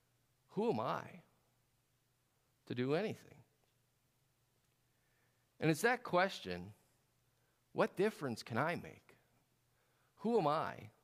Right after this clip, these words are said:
that I believe Hadassah also asked. And you say, "Hadassah who?" And you prove my point, right? Uh, Hadassah was kind of a nobody.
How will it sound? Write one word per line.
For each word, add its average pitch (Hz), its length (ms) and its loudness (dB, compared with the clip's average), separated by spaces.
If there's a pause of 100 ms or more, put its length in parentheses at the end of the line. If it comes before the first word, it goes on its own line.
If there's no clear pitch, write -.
(1600)
that 151 160 4
I 202 40 2
believe 196 260 0
Hadassah 127 640 0 (1200)
also 92 380 -4
asked. 78 500 -8 (260)
And 107 120 -6
you 123 100 -2
say, 117 240 -2
"Hadassah 107 480 0
who?" 95 240 -8 (840)
And - 120 -12
you 78 40 -8
prove 110 280 -6
my 95 100 -4
point, 73 400 -10 (380)
right? 113 240 -4 (960)
Uh, 139 120 8
Hadassah 180 520 6
was 143 140 0
kind 170 180 2
of 156 60 0
a 131 60 0
nobody. 98 500 0